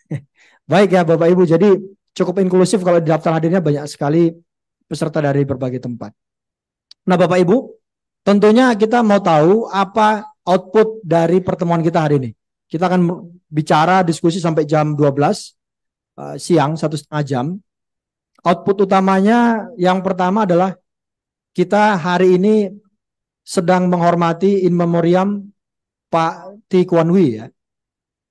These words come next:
Eh, sorry. Ti Kuan, Ti Kuan, Kuan Wi. Kayak, eh, sorry, sebentar. T K W. Saya nyebutnya T K W biasanya. Karena saya disebut I W W, jadi enak,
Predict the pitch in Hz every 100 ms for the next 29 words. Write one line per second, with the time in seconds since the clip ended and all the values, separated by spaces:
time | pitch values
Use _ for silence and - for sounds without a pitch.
0 | - 196 196 - 135 123 _ _ 127 _
1 | _ _ _ - 240 233 202 196 190 180
2 | 170 190 196 - - _ - _ _ _
3 | _ _ 208 226 220 202 180 175 170 170
4 | 170 170 _ _ 302 285 _ _ 170 165
5 | 156 139 - 196 175 180 180 175 175 175
6 | 170 - 151 131 123 _ 139 _ _ _
7 | _ - 156 143 135 123 113 233 240 226
8 | 247 165 110 - 226 233 220 226 247 233
9 | 220 220 175 165 147 127 107 _ _ _
10 | _ _ _ _ _ - 180 190 233 180
11 | 208 196 190 208 214 190 220 190